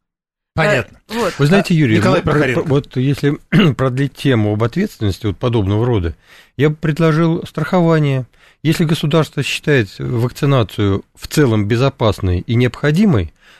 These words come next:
Speaker 3: то нужна государственная
Speaker 1: Сейчас
Speaker 3: про-,
Speaker 1: об этом много говорят.
Speaker 3: государственная программа страхования от, э, в частности, от осложнений вакцинации, вот и все.
Speaker 1: Вот это повысит доверие. Хорошо. Артем пишет, а, прокомментируйте, зачем профессионалу работать в бесплатной городской больнице за копейки?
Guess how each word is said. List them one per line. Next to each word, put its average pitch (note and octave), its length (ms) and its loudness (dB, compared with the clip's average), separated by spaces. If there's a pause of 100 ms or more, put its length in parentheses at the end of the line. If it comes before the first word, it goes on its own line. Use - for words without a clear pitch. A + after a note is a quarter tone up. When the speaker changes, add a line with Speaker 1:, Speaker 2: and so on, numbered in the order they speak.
(160)
Speaker 3:
то C3 200 2
нужна C3+ 400 2
государственная A#2 680 -2
Speaker 1:
Сейчас B2+ 100 2
Speaker 3:
про-, C#3+ 120 4
Speaker 1:
об E3 40 2
этом E3 180 -2
много C3 200 -4
говорят. A#2+ 220 0
Speaker 3:
государственная D3+ 420 0
программа C#3 420 0
страхования D3 800 2
от, B2+ 360 -2
э, - 20 0
в G#2 480 -2
частности, B2 500 0
от A#2 200 -2
осложнений C#3+ 720 2
вакцинации, C#3 640 -2
вот B2+ 180 -2
и F3+ 40 -4
все. - 160 -16
Speaker 1:
Вот E3+ 220 0
это C#3+ 280 -2
повысит B2 340 -4
доверие. C#3 240 0
Хорошо. F#3 340 -2 (220)
Артем F#3+ 320 -2
пишет, C3+ 400 -4
а, C#3+ 260 -2
прокомментируйте, D3+ 720 -2
зачем E3 360 -2
профессионалу F#3 580 -2
работать C#3+ 360 -2
в B2 40 -14
бесплатной D3+ 460 -2
городской C#3+ 340 -2
больнице C#3 380 -2
за B2+ 100 -4
копейки? A#2 500 -4